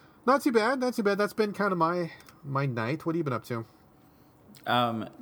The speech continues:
Speaker 2: did you know that they're rebooting Men in Black?
Speaker 1: They are?
Speaker 2: Yeah, they're making a new one with, and the two leads are gonna be, um, Chris, the Thor Chris, I can't remember his last name.
Speaker 1: Hemsworth?
Speaker 2: Hemsworth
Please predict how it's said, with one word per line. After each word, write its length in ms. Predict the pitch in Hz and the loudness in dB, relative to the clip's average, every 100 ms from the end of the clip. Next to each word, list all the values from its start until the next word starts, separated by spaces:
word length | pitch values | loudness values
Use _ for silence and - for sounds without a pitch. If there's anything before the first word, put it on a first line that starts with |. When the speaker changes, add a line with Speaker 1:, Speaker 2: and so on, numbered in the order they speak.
| - | -6
Speaker 2:
did 160 | 117 | -4
you 120 | 131 | 0
know 240 | 139 135 139 | 2 2 2
that 160 | 135 | 0
they're 440 | 120 113 110 104 101 | 0 2 2 2 0
rebooting 600 | 92 98 92 90 95 98 | 0 -2 -2 -2 -2 -2
Men 140 | 98 | -2
in 120 | 104 104 | -4 -2
Black? 320 | 110 107 - - - - - - - - - - | -4 -4 -8 -20 -20 -20 -20 -20 -20 -20 -20 -14
Speaker 1:
They 100 | - | -10
are? 360 | - 151 294 311 - - - - - - | 0 2 2 -2 -16 -20 -20 -20 -20 0
Speaker 2:
Yeah, 240 | 113 101 | 2 2
they're 420 | 92 101 101 98 | 2 2 2 0
making 320 | 95 101 98 | 0 -4 -2
a 40 | 95 | -4
new 200 | 90 90 | -4 -2
one 440 | 90 87 87 80 | -2 -2 -4 -8
with, 600 | 87 92 87 - - - - | -4 -2 -4 -8 -14 -16 -8
and 160 | 104 | -4
the 60 | 101 | -2
two 320 | - - 104 | -4 -4 -2
leads 560 | 90 95 98 92 87 85 | -2 -2 -2 -2 -4 -6
are 140 | - 90 | -8 -4
gonna 220 | 92 87 | -4 -4
be, 680 | 85 92 87 87 85 82 78 - | -4 -4 -2 -4 -4 -4 -6 -4
um, 680 | 92 87 80 78 78 71 - - - | -2 0 -2 -6 -10 -12 -16 -20 -20
Chris, 580 | - - 101 95 - - - | -8 -2 -2 -2 -6 -8 -4
the 100 | 95 | -4
Thor 600 | - 107 101 104 104 104 | -2 -2 0 0 -2 -4
Chris, 520 | - 113 110 - - | -2 0 0 -6 -8
I 80 | 87 - | -10 -12
can't 160 | - 76 | -6 -4
remember 180 | 82 | -4
his 120 | 85 85 | -4 -4
last 240 | 80 - | -4 -4
name. 200 | 85 80 | -6 -2
Speaker 1:
Hemsworth? 600 | 123 147 165 196 247 - - - - | -2 -2 -2 -2 -4 -10 -20 -20 0
Speaker 2:
Hemsworth 640 | 131 117 98 87 87 - | 0 2 -2 -2 -2 -6